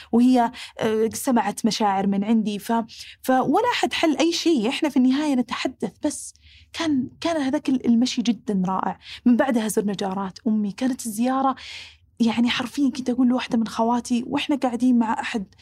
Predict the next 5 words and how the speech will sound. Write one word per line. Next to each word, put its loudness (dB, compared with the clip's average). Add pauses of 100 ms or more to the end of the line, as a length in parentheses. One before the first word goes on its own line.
(280)
صديقات، -2
يعني -4
جارات -2
أمي 2
العزيزات -4